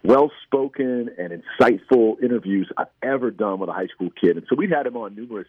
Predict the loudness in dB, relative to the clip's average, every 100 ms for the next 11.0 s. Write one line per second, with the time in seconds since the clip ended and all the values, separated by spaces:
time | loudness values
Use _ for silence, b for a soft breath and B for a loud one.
0 | -4 0 2 0 -4 _ B B 0 2
1 | 2 2 0 -2 -2 -2 -2 0 0 -2
2 | -10 -16 0 2 2 -4 B B B B
3 | 4 4 4 0 0 0 2 0 -2 -10
4 | _ -6 -2 0 0 -2 -2 -2 -2 -2
5 | -4 -6 -6 -2 -2 -4 -8 -6 -4 -2
6 | -4 -4 0 2 2 2 0 -6 -6 -2
7 | -2 -2 -6 -6 -4 0 0 0 -4 -4
8 | -4 -4 -4 -2 -4 -6 B B B -4
9 | -2 -2 -2 0 0 -2 -6 -4 -4 -2
10 | -2 -2 -2 -4 -4 -4 -8 -8 -8